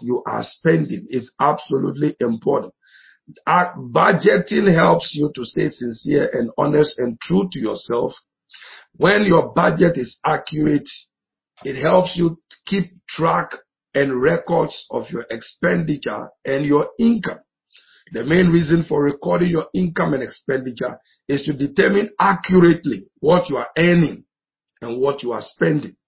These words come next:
Budgeting helps you, when you keep records of your finances, it helps you to stay sincere and honest, and also helps you to determine accurately what you are earning and what you are spending. And real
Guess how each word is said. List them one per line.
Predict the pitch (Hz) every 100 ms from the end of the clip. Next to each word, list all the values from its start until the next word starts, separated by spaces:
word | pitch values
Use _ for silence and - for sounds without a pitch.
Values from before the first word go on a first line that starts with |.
| _ _ _ _ - -
Budgeting | 175 170 180 - 180 160
helps | 147 175 170 -
you, | 139 156
when | 151 156 160
you | 147
keep | 196 135
records | 151 175 175 175 - 147
of | 139
your | 139 -
finances, | 135 139 147 180 165 - 175 - _ _ _ -
it | 147 139
helps | 185 196 180 -
you | 180 185
to | 170 - - _ -
stay | - 196 190
sincere | 180 135 120 - 170 165 165
and | 110 110 -
honest, | 123 131 135 _ _ _ _ _
and | 120 139
also | 156 156 151 127
helps | 123 160 156 151 156
you | 143 139
to | 135 120
determine | 120 113 - 170 165 165 -
accurately | 135 139 - 139 139 135 127
what | 127 135 -
you |
are | 107 -
earning | 143 151 151 151 151 - _ _ -
and | 117
what | 107 131 131 -
you | - 120 110
are | 107
spending. | 104 - 139 135 107 92 _ _ _ -
And | 113
real | 143 196